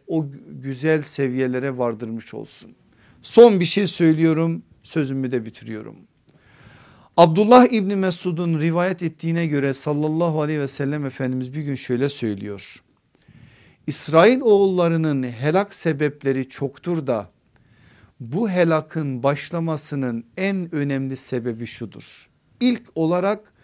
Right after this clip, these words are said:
şu eksiği yaptıkları için helak oldular. Biraz önce medrese dersinde söyledim o cümleyi.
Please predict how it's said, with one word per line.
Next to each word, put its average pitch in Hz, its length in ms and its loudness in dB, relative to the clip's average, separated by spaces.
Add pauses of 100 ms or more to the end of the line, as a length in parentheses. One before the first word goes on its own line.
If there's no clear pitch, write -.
(280)
şu - 360 -6
eksiği 175 520 -2
yaptıkları 147 680 -4
için 151 460 -6 (320)
helak 123 380 -2
oldular. 107 680 -12 (720)
Biraz 175 300 4
önce 165 280 0
medrese 156 640 -2
dersinde 147 480 -2
söyledim 139 600 -4
o 147 120 -4
cümleyi. 151 640 -6